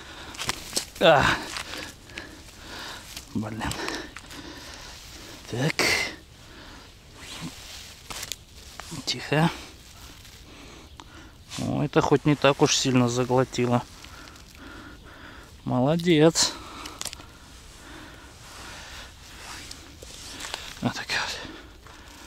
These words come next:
форелина пойдёт. Ну, поклёвывает всё равно.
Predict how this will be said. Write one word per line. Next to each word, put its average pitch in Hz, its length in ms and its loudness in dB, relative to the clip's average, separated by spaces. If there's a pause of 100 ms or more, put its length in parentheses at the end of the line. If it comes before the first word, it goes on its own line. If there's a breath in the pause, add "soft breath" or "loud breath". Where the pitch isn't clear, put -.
(220 loud breath)
форелина 120 520 0 (1200 loud breath)
пойдёт. 117 500 0 (4000 loud breath)
Ну, 190 80 -2
поклёвывает 202 600 2
всё - 240 2
равно. 110 300 8